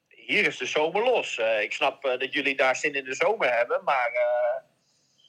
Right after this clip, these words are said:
misschien kan ik het van de week mee naar Nederland terugnemen. Ik weet het niet. Eh,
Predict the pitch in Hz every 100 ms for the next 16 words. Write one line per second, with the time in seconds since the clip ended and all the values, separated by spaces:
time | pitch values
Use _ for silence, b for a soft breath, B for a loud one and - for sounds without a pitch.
0 | _ _ - - 214 214 190 190 - 196
1 | 190 185 175 185 170 175 247 285 220 202
2 | 180 143 131 135 143 190 330 285 208 -
3 | 165